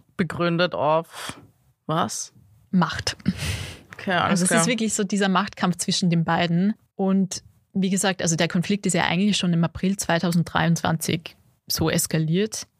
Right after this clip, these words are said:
Speaker 2: Aber vielleicht hast du's mitbekommen, jetzt gab's ja doch vermehrt auch in den Nachrichten immer wieder Berichte über diese Region in Darfur.
Speaker 1: Ja, ich hab eben, als ich am Anfang kurz gesagt hab, ich hab so immer wieder auf TikTok und Social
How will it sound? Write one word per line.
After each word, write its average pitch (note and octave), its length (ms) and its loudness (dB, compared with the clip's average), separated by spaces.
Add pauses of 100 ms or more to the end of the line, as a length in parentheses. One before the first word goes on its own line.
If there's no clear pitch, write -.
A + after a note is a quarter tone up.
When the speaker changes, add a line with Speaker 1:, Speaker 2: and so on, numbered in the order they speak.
(120)
Speaker 2:
Aber G#3+ 400 2
vielleicht F#3 280 -4
hast G3 140 -2
du's G3 100 -4
mitbekommen, G3+ 560 0
jetzt F3+ 260 -2
gab's G3 180 -2
ja F#3 80 -2 (120)
doch E3+ 240 0
vermehrt D#3+ 460 2
auch E3+ 100 -2
in E3+ 100 0
den E3 120 2
Nachrichten D#3 440 0
immer D#3+ 180 4
wieder D#3+ 140 2
Berichte D#3+ 440 -2
über F3 240 0
diese D#3+ 220 0
Region D#3+ 360 0
in D#3 80 4
Darfur. E3 440 0 (300)
Speaker 1:
Ja, F#3 240 2
ich - 160 -4
hab G3 140 -4
eben, F3+ 580 -2 (160)
als F3 200 0
ich F3 140 -2
am F3+ 100 -2
Anfang F3+ 220 -2
kurz E3+ 160 -2
gesagt - 300 -4
hab, F#3+ 160 -4
ich - 380 -4
hab F#3+ 180 -2
so - 120 -4
immer A3+ 280 -4
wieder G#3+ 540 -2
auf - 480 -4
TikTok G3 520 -2
und F3+ 120 -6
Social F#3 340 -2